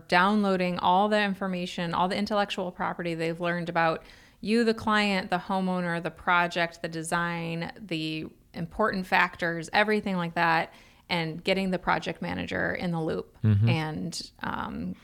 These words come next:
Speaker 1: kind of
Speaker 2: 'Cause
Speaker 1: aware of everything.
Speaker 2: he's the one that's gonna make it happen.
Speaker 1: That's right.
Speaker 2: Yeah.
Speaker 1: Yeah.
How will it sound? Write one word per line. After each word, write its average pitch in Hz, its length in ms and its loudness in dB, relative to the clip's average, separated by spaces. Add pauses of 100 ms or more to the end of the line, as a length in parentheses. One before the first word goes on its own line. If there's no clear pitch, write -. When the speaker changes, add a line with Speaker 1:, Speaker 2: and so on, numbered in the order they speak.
Speaker 1:
kind 196 160 0
of 170 80 4
Speaker 2:
'Cause 170 120 8
Speaker 1:
aware 170 280 4
of 170 80 0
everything. - 640 -2
Speaker 2:
he's 147 280 4
the 113 60 4
one 107 220 8
that's 98 120 4
gonna 92 380 4 (160)
make 95 320 2
it 95 80 2
happen. 80 320 2 (100)
Speaker 1:
That's - 220 -6
right. 185 320 2
Speaker 2:
Yeah. 87 140 4 (640)
Speaker 1:
Yeah. 226 380 6